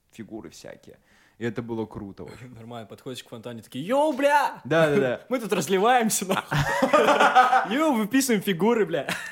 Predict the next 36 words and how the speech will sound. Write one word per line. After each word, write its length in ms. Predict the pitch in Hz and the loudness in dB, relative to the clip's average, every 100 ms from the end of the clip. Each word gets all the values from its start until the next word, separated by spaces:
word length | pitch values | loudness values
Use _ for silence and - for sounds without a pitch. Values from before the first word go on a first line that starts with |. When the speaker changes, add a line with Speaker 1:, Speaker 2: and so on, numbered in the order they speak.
| - | 0
Speaker 2:
<laughs> 220 | 208 - - 170 | 0 0 -10 -4
Speaker 1:
Мы 180 | 185 - 185 - | -4 -2 -6 -4
<laughs> 280 | - 170 - | -6 -8 -4
выписываем 640 | 170 143 175 175 - 156 151 | -6 -4 -2 -2 -2 -2 -4
фигуры. 540 | 147 135 135 139 135 - - - _ - | -6 -10 -4 -4 -4 -8 -20 -20 _ -20
Speaker 2:
Пс, 200 | - - | -20 -20
пс, 240 | - - | -20 -20
пс. 220 | _ - - | _ -20 -20
Speaker 1:
Э, 240 | 135 135 131 127 | -18 -16 -16 -14
бля. 240 | 123 120 - - - 220 - | -14 -4 -2 -2 -2 -4 -4
Speaker 2:
Я 120 | 151 180 | -4 -2
слышал, 260 | - 170 | 0 0
что 120 | 175 214 | 2 4
он 60 | |
очень 80 | 202 | 4
Speaker 1:
Разливаемся. 520 | 190 196 185 185 - - - | 4 2 -2 -8 -16 -16 -6
Speaker 2:
<laughs> 520 | - - - 190 - | -4 -4 -6 -6 -4
Speaker 1:
Это 460 | 196 - - 147 151 | -6 -6 -14 -16 -6
Speaker 2:
Я 60 | 151 | -2
слышал, 280 | 226 226 | 0 0
Speaker 1:
хорошо. 40 | 214 | 0
Speaker 2:
он 80 | 202 | 0
очень 220 | 196 185 | -2 -2
дорого 260 | 190 180 | -2 -4
стоит, 400 | 175 - 113 104 | -8 -10 -12 -12
не? 180 | 107 165 - _ _ | -14 -16 -18 _ _
Speaker 1:
Э, 140 | 107 110 | -20 -16
сам 280 | - 123 143 | -6 -6 -4
фонтан? 460 | 139 139 175 277 - - - | -6 -2 -4 -4 -14 -20 -18
Speaker 2:
Ну, 240 | 139 170 | -14 -14
типа. 240 | - - | -14 -12
Speaker 1:
Ну, 160 | 143 151 | -6 -4
дома 300 | 135 147 160 | -2 -2 -2
такой 280 | 139 - 135 | -2 -2 -2
не 120 | 135 | -2
поставишь. 560 | 127 - 110 92 82 | -4 -4 -6 -8 -10